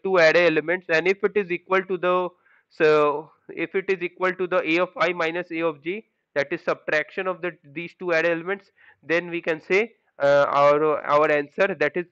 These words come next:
this is a valid pair. Okay, so how we are going to approach this problem? So if you have look over the constraints,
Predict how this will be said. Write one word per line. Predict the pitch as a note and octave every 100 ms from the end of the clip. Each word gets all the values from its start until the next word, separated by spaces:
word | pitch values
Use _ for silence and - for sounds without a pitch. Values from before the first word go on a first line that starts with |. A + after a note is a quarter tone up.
| _
this | D#3 -
is | F3
a | E3+
valid | D3+ C#3+ D#3 -
pair. | C#3+ C#3
Okay, | C#3+ G3+ - _ _ _ _ _ _
so | - D#3 D3+ D#3 D3 -
how | D3+
we | E3+ F#3+
are | F#3
going | F3 E3+
to | F3
approach | D3+ E3 D#3 F3+
this | G3
problem? | - D3+ C3+ D#3+ F3 _ _ _ _
So | D#3+ D#3+ E3 D#3
if | D#3+ D#3
you | F#3+ F#3+ F#3+
have | E3+ E3
look | D#3+ E3+ F3
over | F3+ F3+
the | F3
constraints, | F3 D3 - D#3+ E3